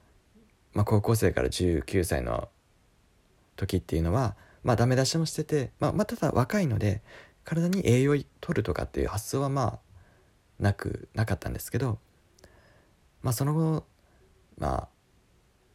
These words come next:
病院にかかって、まあ、薬を飲んでる時もあったので、そういう時は、あの、自分自身に対して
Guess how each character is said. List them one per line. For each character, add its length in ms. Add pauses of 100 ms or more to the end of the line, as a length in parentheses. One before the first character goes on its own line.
(600)
病 180
院 60
に 80
か 80
か 100
っ 40
て、 400 (800)
ま 160
あ、 100
薬 300
を 40
飲 100
ん 60
で 80
る 80
時 180
も 80
あ 40
っ 80
た 100
の 100
で、 260 (1400)
そ 140
う 20
い 40
う 20
時 200
は、 200
あ 40
の、 400 (1200)
自 120
分 140
自 180
身 60
に 60
対 160
し 80
て 280